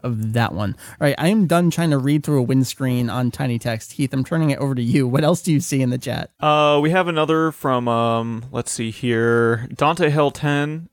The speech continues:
Speaker 2: the first thirteen Dragon Ball episodes. He went with, uh, movie four.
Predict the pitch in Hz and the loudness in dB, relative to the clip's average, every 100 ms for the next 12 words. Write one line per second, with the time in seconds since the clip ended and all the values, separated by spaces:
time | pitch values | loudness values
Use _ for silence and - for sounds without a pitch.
0 | - 127 120 113 - 143 147 - 139 - | -6 -2 -2 -2 0 0 0 0 -2 -2
1 | - 135 135 120 120 117 135 127 123 131 | -4 -4 -4 -4 0 0 0 0 0 0
2 | 131 - - 147 147 139 147 151 151 - | 0 -4 -4 -2 2 2 2 0 -4 -12
3 | - _ - 170 190 185 - 156 160 143 | -12 _ -2 2 2 0 -2 2 2 0
4 | _ 147 143 147 147 143 147 170 170 170 | _ 0 2 4 2 0 0 0 0 -2
5 | 156 - 180 190 185 143 113 104 107 | -4 -4 0 2 4 4 2 0 -4